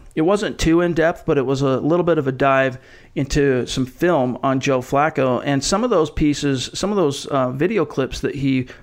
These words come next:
broke down were from that week three game against the Denver Broncos last season, in which he started and basically lambasted the Broncos. It's kind of an ugly loss there in Baltimore.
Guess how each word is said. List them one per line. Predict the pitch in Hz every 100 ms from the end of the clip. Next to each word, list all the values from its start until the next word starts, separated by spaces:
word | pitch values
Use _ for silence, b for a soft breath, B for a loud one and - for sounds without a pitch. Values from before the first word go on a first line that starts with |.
| -
broke | 151 135 -
down | 190 170 123 - B B -
were | 139
from | 135 160 175 196
that | 156 139 147
week | 147 156 -
three | - 160 180
game | 139 120 117 113 -
against | 135 127 131
the |
Denver | 135 131 127
Broncos | 131 131 127 127
last | 139 131 -
season, | 190 208 139
in | 127
which | 135 127
he | 135
started | 127 143 131 131 123
and | 131
basically | 131 135 - - 127
lambasted | 131 127 127 143 170 139
the | 127
Broncos. | 135 131 127 131 131 B B B
It's | -
kind | - 208
of | 151
an |
ugly | 123 160 147 127
loss | 131 165 147
there | - 120 104
in | 117 131
Baltimore. | 131 156 185 131 127 135